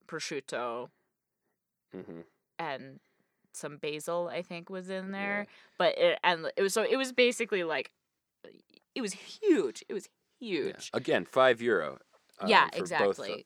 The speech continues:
Speaker 2: uh,
Speaker 1: exactly.
Speaker 2: both sandwich, well, for each sandwich.
Speaker 1: Yeah, and so
Speaker 2: Um,
Speaker 1: if you're going to Florence, I don't remember the street or the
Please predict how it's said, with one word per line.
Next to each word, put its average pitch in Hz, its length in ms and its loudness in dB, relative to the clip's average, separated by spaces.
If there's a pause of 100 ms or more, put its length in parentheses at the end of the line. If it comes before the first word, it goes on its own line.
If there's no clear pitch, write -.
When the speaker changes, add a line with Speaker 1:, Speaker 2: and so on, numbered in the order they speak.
Speaker 2:
uh, 92 40 -4
Speaker 1:
exactly. 85 580 -4
Speaker 2:
both 92 120 -6
sandwich, 85 360 -10
well, 98 140 -6
for 101 180 -8
each 98 320 -10
sandwich. - 460 -12 (100)
Speaker 1:
Yeah, 175 320 0
and 214 160 0
so 226 140 4
Speaker 2:
Um, 196 40 4
Speaker 1:
if 214 140 4
you're 269 140 0
going 240 240 4
to 202 80 -6
Florence, 175 480 -4 (100)
I 185 80 -2
don't 190 220 0
remember 185 340 -2
the 165 140 -4
street - 380 -8
or 170 120 -6
the 156 220 -8